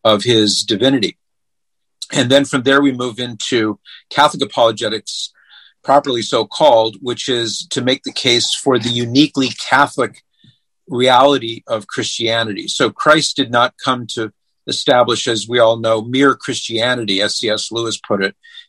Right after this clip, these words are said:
He established a church, and he endowed that church with certain teachings, certain sacraments. And so these are the, the areas of Catholic apologetics that we focus upon. We spend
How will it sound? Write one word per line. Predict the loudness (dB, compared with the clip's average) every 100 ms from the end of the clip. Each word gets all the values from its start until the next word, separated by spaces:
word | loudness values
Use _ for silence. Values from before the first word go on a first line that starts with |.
| _
He | -2
established | 2 2 2 0 -4
a |
church, | -2 0 0 -2 -10 -12 -4
and | -2 -2
he | -2 0 0 -2
endowed | -2 2 4 4
that | 0 -2
church | -4 -4 -4
with | -8
certain | -2 0 0 0 -4 -6 -16 -18 -20 -20 _
teachings, | 2 4 4 4 4 0 -2
certain | -2 -2 -2
sacraments. | 4 4 2 -4 -8 -10 -10 -10 -6
And | 0 0 0 -4 -4
so | 2 4 4 0 -14 -20 _
these | -4 4 6 6 2
are | 2 0
the, | 2 0 0 -2 -10
the | -12 0
areas | 2 4 2 0
of | -4 -4
Catholic | -4 -2 -4
apologetics | -2 -2 0 -2 -2 -6
that | -8
we | -8
focus | 0 0 2 -2 -4
upon. | -4 -6 -4
We | -8
spend | 0 0 -2